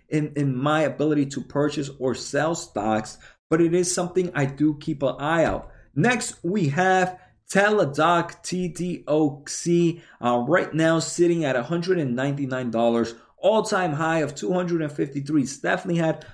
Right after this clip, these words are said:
a nice pullback, sitting at about twenty-nine billion dollars in valuation. Strong volume where it's at right now. That is great to see. And again, we're seeing not overextended from its prices.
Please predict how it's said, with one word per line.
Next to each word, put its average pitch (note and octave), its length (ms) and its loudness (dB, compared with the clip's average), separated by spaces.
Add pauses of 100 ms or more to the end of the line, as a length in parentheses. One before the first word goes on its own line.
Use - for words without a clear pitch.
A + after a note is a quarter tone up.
a B2 60 -4
nice D#3 260 0
pullback, D#3 460 0
sitting F#3+ 340 2
at D3 80 4
about C#3 300 0
twenty-nine F3 580 -2
billion D#3 260 0
dollars C#3 400 2 (240)
in D3+ 160 -2
valuation. C3 720 2 (160)
Strong G3+ 480 0
volume D3+ 400 2
where A#2+ 140 2
it's G2+ 240 -4
at C#3 200 2
right B2+ 160 0
now. A#2+ 280 -2 (160)
That C3+ 160 2
is A#2 160 0
great D3+ 600 0
to D#3 140 -4
see. B2 460 0 (240)
And D#3+ 440 2
again, D#3 460 0
we're C3+ 140 2
seeing C#3 400 -2
not D3+ 400 -2
overextended F3+ 720 0
from E3 200 -2
its E3 120 -4
prices. C#3+ 600 0